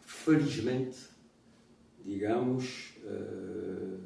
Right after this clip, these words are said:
dispondo das condições para garantir minimamente a educação dos filhos, nove irmãos,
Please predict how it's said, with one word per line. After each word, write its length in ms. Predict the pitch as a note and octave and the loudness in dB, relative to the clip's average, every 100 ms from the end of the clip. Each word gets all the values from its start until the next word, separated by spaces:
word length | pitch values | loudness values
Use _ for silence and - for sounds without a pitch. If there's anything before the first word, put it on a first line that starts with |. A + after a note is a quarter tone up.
| - - - - - | -14 -20 -20 -20 -8
dispondo 800 | A2+ - - C#3+ C#3+ B2 G#2+ A2 | -6 -4 0 8 8 8 4 0
das 300 | A2+ A2+ - | 0 0 -4
condições 960 | - A2+ G#2 G#2+ C#3 B2 G#2+ A2 - - - - - - | 0 0 0 -2 -2 0 0 -4 -12 -18 -20 -20 -20 -4
para 640 | A2 A2+ G#2+ A2 A2 A2 - - - - | 2 4 6 6 4 0 -12 -18 -20 -8
garantir 800 | G#2+ B2 B2+ C3 B2+ D#3+ D3 A#2 | 0 4 8 8 8 4 2 2
minimamente 960 | A2 C#3 F3+ D#3 D3+ C#3 C#3 C3+ A2 A#2+ | 4 6 6 8 6 6 6 4 2 2
a 40 | |
educação 640 | A2+ A2+ A#2 A2 - A2+ G2+ | 2 2 -4 -6 -4 -2 -2
dos 140 | - | -6
filhos, 560 | - - G2+ A2+ D3+ - - - - - - - - - - - - - | -10 -14 -12 -10 -10 -12 -18 -20 -20 -20 -20 -20 -20 -20 -20 -20 -12 2
nove 320 | C3+ F3 - | 6 8 6
irmãos, 640 | G#2 G2+ - - - - | 0 0 -2 -6 -14 -16